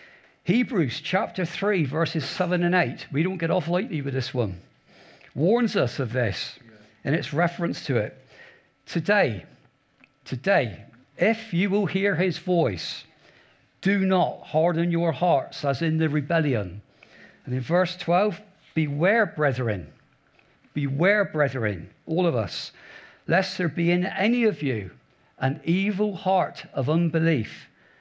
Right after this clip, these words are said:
Speaker 1: in departing, in apostatizing from the living God." So this account presents us with a look inside the heart of an apostate false teacher, and it shows us an attitude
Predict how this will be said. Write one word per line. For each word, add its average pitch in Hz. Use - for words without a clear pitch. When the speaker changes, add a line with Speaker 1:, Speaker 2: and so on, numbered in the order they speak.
Speaker 1:
in 147
departing, 156
in 139
apostatizing 139
from 147
the 135
living 147
God." 127
So -
this 208
account 233
presents 190
us 170
with 160
a 170
look 202
inside 196
the 185
heart -
of 131
an 156
apostate 165
false 180
teacher, 123
and 143
it 202
shows -
us 160
an 165
attitude 165